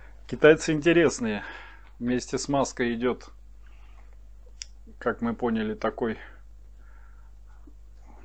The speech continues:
конвертик. Его откроешь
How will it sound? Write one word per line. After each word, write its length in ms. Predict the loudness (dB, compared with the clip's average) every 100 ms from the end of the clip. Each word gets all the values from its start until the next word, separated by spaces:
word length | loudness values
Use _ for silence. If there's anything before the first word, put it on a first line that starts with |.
| -20 -20 -20 -20 -20 -20 -20 -20 -20 -20 -20 -20 -20 -20 -20 -20 -20 -20 -20 -12
конвертик. 720 | -4 0 4 4 2 -8 -8 -10 -14 -18 -16 -6
Его 360 | -2 0 0 -4 -18 -20 -18 -10
откроешь 640 | -8 -4 0 2 0 -8